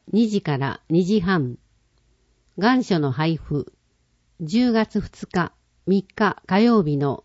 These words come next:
午後二時から三時。願書の受付、十月二日から六日金曜日。幼稚園、説明会、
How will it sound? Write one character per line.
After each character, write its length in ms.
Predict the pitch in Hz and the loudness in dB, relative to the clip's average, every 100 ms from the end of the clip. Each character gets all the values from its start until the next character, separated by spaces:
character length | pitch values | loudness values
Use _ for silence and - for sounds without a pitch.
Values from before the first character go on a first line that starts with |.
| _ | _
午 160 | 165 220 | 2 4
後 240 | 180 147 - | 4 0 0
二 160 | 214 240 | 0 2
時 120 | 208 | 0
か 140 | 170 | -2
ら 140 | 135 131 | -4 -4
三 340 | - 190 165 | 0 2 2
時。 260 | 117 135 - _ - _ _ _ _ _ _ _ _ | -2 -10 -10 _ -20 _ _ _ _ _ _ _ _
願 220 | - 240 233 | -2 0 2
書 160 | 202 | 0
の 160 | 156 135 | 0 0
受 220 | 139 185 | 0 0
付、 400 | 165 - 151 - _ _ _ _ _ _ _ | -2 -6 -6 -6 _ _ _ _ _ _ _
十 280 | 151 220 240 | -2 0 2
月 260 | 214 208 190 | 2 0 -6
二 220 | - - | -8 -4
日 140 | 190 | -4
か 140 | - 160 | -2 0
ら 240 | 151 - _ _ _ - | 0 -2 _ _ _ -2
六 260 | 180 226 214 | 2 2 0
日 240 | 214 180 | -2 -4
金 300 | - 202 208 | -2 0 2
曜 240 | 202 165 | 2 2
日。 240 | 120 117 - _ _ _ _ _ _ _ _ _ _ _ _ _ _ | -2 -8 -14 _ _ _ _ _ _ _ _ _ _ _ _ _ _
幼 180 | 185 226 | 4 6
稚 260 | 254 - 220 | 6 2 2
園、 340 | 180 131 120 _ _ _ _ _ _ _ _ | 2 2 -4 _ _ _ _ _ _ _ _
説 360 | - 208 - | -4 -4 0
明 200 | 262 233 | 2 2
会、 400 | 180 147 135 120 | 2 -2 -4 -6